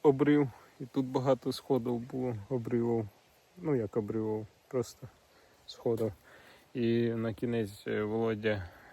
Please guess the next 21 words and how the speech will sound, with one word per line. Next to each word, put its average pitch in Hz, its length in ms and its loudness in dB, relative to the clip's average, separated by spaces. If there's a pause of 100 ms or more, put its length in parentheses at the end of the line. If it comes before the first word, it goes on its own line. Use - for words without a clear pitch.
оборвав 110 480 2
ще 110 180 -2
одну 104 240 -2
вертушку. 104 560 -4 (1400)
На 110 140 4
ту, 107 140 0
що 117 160 2
я 107 140 6
думав, 110 380 2
взагалі 110 240 0
не 104 80 2
буде 98 260 -2
клювати. 107 440 -6 (560)
Він 110 360 -2
на 117 80 -2
неї 113 300 -2
ще - 160 -12
пару 110 260 0
штук - 280 -10
зловив, 117 280 0
мабуть, 104 420 -4